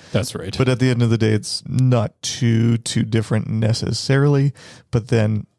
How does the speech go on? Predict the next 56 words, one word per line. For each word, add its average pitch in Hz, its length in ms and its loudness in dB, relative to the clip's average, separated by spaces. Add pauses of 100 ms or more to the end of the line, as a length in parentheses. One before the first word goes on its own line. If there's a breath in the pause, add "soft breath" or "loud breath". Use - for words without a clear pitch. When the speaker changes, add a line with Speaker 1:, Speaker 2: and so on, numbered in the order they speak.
(360)
Speaker 2:
when 107 640 2
the 110 100 0
donation 110 540 0
is 107 180 -2
made, 117 460 0 (200)
the - 120 -10
C 113 220 -4
D 117 160 2
A 110 80 0
credit 110 360 -2
benefits - 520 -2
the 117 260 -4
individual 117 460 0
shareholder 135 560 0
at - 80 -2
the 113 120 0
end 117 120 0
of 113 40 -2
the 117 60 -2
day 127 140 0
too. 135 260 -2 (280 loud breath)
So - 120 -4
Speaker 1:
That's 110 60 2
Speaker 2:
there 117 80 2
is 117 80 2
Speaker 1:
right. 117 100 0
Speaker 2:
a - 20 -8
tax 123 300 0
benefit - 460 -2
to 127 260 2
the 113 80 2
company, 117 540 0 (240 loud breath)
but 107 180 -4
also 113 320 0
a 113 60 0
benefit 110 460 -2
to - 100 -2
the - 100 0
shareholder - 480 -4
as - 100 -12
well. - 160 -4 (380 loud breath)
Speaker 1:
Absolutely. 98 640 2
The, 120 140 0
and 107 120 4
the 113 40 2
amount 120 260 2
that 113 100 0
credits 101 300 0
the - 60 -12
C 104 200 -2
D 95 220 2
A, 95 60 2
I 95 40 2
guess, 95 240 0
is 98 320 -2
the, 92 340 0